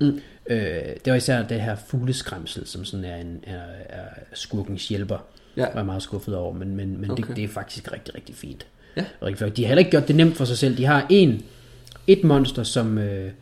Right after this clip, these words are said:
Speaker 2: som, som hele tiden går sådan rundt i regn, i regnvejr, og så et andet monster, som er lavet af røg. Øh,
Speaker 1: Mhm.
Speaker 2: og det er jo, altså, vand og røg er måske nogle af de, to af de mest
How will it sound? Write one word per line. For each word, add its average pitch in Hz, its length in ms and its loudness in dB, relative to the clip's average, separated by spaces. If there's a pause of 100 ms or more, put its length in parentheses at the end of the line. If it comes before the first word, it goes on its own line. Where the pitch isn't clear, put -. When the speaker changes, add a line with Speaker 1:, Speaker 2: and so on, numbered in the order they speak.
(220)
Speaker 2:
som, 98 420 -2 (380)
som 113 180 -2
hele 139 180 6
tiden 127 200 2
går 101 120 -4
sådan 117 200 -4
rundt 117 220 0
i 107 40 0
regn, 104 380 -2 (180)
i 131 100 -4
regnvejr, 117 420 2 (280)
og 120 80 0
så 131 60 2
et - 60 2
andet 139 220 6
monster, 110 320 2
som 107 160 -2
er 101 100 -2 (360)
lavet 101 260 -2
af 92 160 -4
røg. 104 180 0 (460)
Øh, 104 260 2
Speaker 1:
Mhm. 131 140 -2
Speaker 2:
og 107 80 -6
det 120 60 2
er 104 40 -2
jo, 95 60 -4
altså, - 160 -10
vand 101 240 -4
og 98 120 -4
røg 104 200 -4
er 98 80 -8
måske 101 260 -6
nogle 107 200 -2
af 104 60 -4
de, - 180 -14
to 104 160 -2
af 104 60 -6
de 107 60 -6
mest 107 360 -4